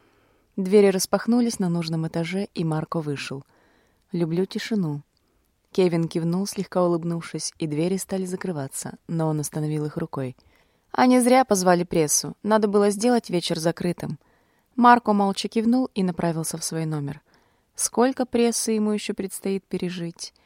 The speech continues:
А этот Стюарт не промах. Он много помнит. Скорее всего, то, как неугомонная пресса гонялась за капитаном сгоревшего Боинга.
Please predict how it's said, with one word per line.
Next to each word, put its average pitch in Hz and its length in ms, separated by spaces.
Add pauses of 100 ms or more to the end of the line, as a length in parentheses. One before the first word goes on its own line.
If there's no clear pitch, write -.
(280)
А 175 120
этот 165 280
Стюарт - 540
не 226 100
промах. 175 760
Он 247 200
много 240 300
помнит. 202 500 (360)
Скорее 220 380
всего, 214 320
то, 247 260
как 196 240
неугомонная 196 680
пресса 220 380
гонялась 170 420
за 165 80
капитаном 190 520
сгоревшего 165 600
Боинга. 165 540